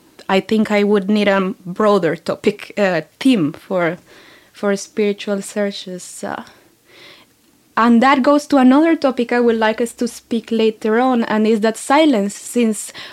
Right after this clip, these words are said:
for me, silence, or what I say, silence phenomena, to make it even broader, they are,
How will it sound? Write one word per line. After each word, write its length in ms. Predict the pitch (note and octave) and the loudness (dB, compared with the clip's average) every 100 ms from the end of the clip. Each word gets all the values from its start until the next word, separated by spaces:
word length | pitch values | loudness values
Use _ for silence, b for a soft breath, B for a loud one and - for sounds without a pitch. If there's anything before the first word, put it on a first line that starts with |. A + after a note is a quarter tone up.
| B B | B B
for 200 | B3+ B3 | 2 4
me, 280 | B3 D4+ | 6 6
silence, 460 | D#4+ C#4+ C4+ C#4+ E4+ | 4 4 4 4 4
or 100 | - | 4
what 160 | B3+ B3 | 4 6
I 100 | B3 | 4
say, 280 | B3 C4 C4 | 2 2 0
silence 560 | - - B3 B3+ C4+ - | -2 0 2 4 2 0
phenomena, 580 | C4 A3+ G#3+ A#3 D#4+ G#4+ A4 | 0 2 4 4 4 2 0
to 80 | A#3 | -2
make 260 | A3 G#3 | -2 -2
it 60 | A3+ | 0
even 380 | A3+ A3 G#3+ G3+ | 0 0 -2 -2
broader, 420 | A3+ C4 D#4 G4 - B B B B B B B - | 0 2 2 0 -4 B B B B B B B -4
they 360 | A3+ C4 C4 | 2 4 6
are, 260 | C4+ C4 C4 | 6 4 4